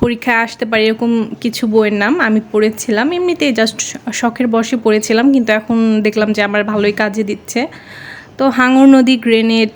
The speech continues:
মা, একাত্তরের দিনগুলি, পায়ের আওয়াজ পাওয়া যায়, দেয়াল, আরেক ফাল্গুন, চিলেকোঠার সেপাই, ওঙ্কার, তারপর হচ্ছে চোখের বালি, পুতুল নাচের ইতিকথা, বৃষবৃক্ষ,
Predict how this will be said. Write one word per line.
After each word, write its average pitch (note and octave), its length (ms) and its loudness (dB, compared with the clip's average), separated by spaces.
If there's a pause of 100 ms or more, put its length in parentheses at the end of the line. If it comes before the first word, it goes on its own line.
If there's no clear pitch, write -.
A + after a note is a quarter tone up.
(160)
মা, G#3+ 600 2 (640)
একাত্তরের C4 600 2
দিনগুলি, A3+ 720 2 (300)
পায়ের A#3 340 2
আওয়াজ A#3+ 340 0 (100)
পাওয়া G#3 260 2
যায়, G#3 480 0 (180)
দেয়াল, G#3+ 760 2 (380)
আরেক C4 280 -2
ফাল্গুন, A3+ 640 0 (460)
চিলেকোঠার C#4 560 2
সেপাই, A3 640 -2
ওঙ্কার, A#3 600 2 (720)
তারপর A3+ 340 0
হচ্ছে A#3 680 2 (280)
চোখের C#4+ 440 0
বালি, A3 420 -2 (520)
পুতুল C#4 260 0
নাচের C4+ 300 2
ইতিকথা, A3 800 0 (460)
বৃষবৃক্ষ, A#3 880 0